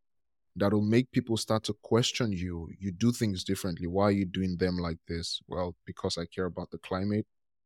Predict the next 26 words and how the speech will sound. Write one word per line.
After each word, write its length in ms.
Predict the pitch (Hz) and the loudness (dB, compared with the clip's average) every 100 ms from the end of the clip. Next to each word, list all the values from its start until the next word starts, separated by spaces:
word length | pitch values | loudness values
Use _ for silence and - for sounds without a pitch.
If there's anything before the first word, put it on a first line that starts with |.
| _ - | _ 0
or 300 | 98 98 90 | 4 4 4
because 720 | 92 - 101 92 92 - - _ - 95 | 0 -4 -2 0 -2 -4 -10 _ -18 -8
this 220 | 98 95 95 | -2 -2 -2
is 120 | - | -2
happening 400 | 92 87 90 90 | -4 -6 -4 -4
and 100 | 87 | -2
I 100 | 85 82 | -4 -4
think 160 | 95 95 | -6 -4
there's 220 | 90 - | -4 -2
something 360 | 95 90 90 85 | -4 -6 -10 -12
we 80 | 90 | -10
can 240 | 87 85 82 | -8 -8 -6
do 300 | 87 85 82 _ _ _ _ - - | -6 -6 -12 _ _ _ _ -8 -6
to 420 | 90 85 82 82 - _ _ _ - | -4 -6 -8 -12 -16 _ _ _ -12
combat 540 | - 98 95 90 87 - | -4 -2 0 -2 -2 -8
it. 120 | - _ _ _ _ _ _ | -12 _ _ _ _ _ _
And 260 | 95 92 92 | -2 0 2
maybe 180 | 107 107 | 2 4
these 220 | 104 - | 2 2
are 60 | 92 | 2
the 120 | 90 | 0
advantages 760 | 85 85 101 110 107 90 85 | -2 0 2 2 0 -2 -4
of 160 | 90 87 | -6 -6
it. 160 | 82 - _ _ _ _ _ _ - | -8 -10 _ _ _ _ _ _ -4
And 180 | 127 120 | -2 0
people 580 | - 196 214 165 117 | -2 2 4 4 2